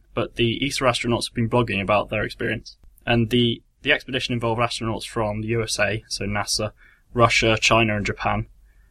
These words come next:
as well as from esa, and they were learning to cooperate as a multicultural team. So in a recent post on their blog, which you should go and check out, 'cause there's some interesting stuff on there, in a recent post they've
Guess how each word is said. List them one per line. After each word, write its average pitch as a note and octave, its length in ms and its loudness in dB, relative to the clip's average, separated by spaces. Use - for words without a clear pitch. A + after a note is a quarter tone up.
as A#2 180 2
well B2+ 220 6
as - 480 2
from G#2+ 460 0
esa, A2+ 400 0
and A#2+ 280 6
they C3 60 8
were C3 100 6
learning C3+ 440 6
to B2 400 4
cooperate A#2+ 640 0
as A2+ 420 4
a A2+ 60 0
multicultural A#2 680 0
team. - 260 -4
So - 260 6
in B2 160 4
a C3 60 2
recent C#3 340 0
post A#2+ 280 2
on G#2+ 100 -2
their G2+ 160 -2
blog, A2+ 340 2
which - 160 -14
you - 100 -8
should - 160 -4
go B2 80 0
and G2+ 100 -2
check - 240 -4
out, G2 240 -4
'cause - 120 -20
there's - 100 -2
some A#2 140 -2
interesting - 280 -4
stuff G2 240 -4
on G2 120 -6
there, G2+ 160 -6
in A#2+ 80 4
a C3+ 80 8
recent C3+ 260 6
post A#2+ 300 2
they've A2+ 500 2